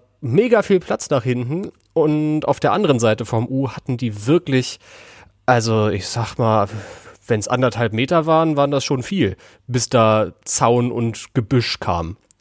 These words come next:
Also das war, äh, für die Teams, die in der ja, oberen Hälfte der Meisterschaft im letzten Jahr angekommen sind. Alles zwischen Venturi und Mercedes. War ein bisschen weniger Platz hinter der Garage.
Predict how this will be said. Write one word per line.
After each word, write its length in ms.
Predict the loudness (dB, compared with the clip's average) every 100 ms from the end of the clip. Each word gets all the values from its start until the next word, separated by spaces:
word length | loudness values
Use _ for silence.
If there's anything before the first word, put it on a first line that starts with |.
| -8
Also 240 | -4 -2
das 240 | -2 -2 0
war, 300 | 2 2 0
äh, 260 | 0 -2
für 220 | -4 -4 -4
die 160 | -4
Teams, 340 | -4 -2 -2 -2
die 240 | 0 0
in 120 | 0
der 320 | 2 2 2 -2 -10 -20 -20 -20 -20 _ 0
ja, 260 | 2 2 0 2
oberen 400 | 4 6 6 6
Hälfte 460 | 6 6 4 2 4
der 100 | 4
Meisterschaft 600 | 4 4 2 2 0 0
im 120 | 0
letzten 320 | 0 -2 -4
Jahr 320 | 0 2 2
angekommen 520 | 0 -2 -4 -2 -2 -2
sind. 500 | -2 -2 -4 -8 -6
Alles 360 | -2 0 -2 -4
zwischen 420 | -4 -2 -2 0
Venturi 540 | 0 0 0 2 2
und 140 | 2 0
Mercedes. 680 | -2 -2 0 2 0 -2 -14 -20 -20 -20 -20 -20 _
War 640 | -20 -20 -20 -14 0 2 2
ein 80 | 2
bisschen 320 | -2 -2 0
weniger 340 | 0 2 0
Platz 280 | 0 -4 -4
hinter 240 | -8 -6 -4
der 160 | -2
Garage. 560 | -2 -4 -4 -4 -4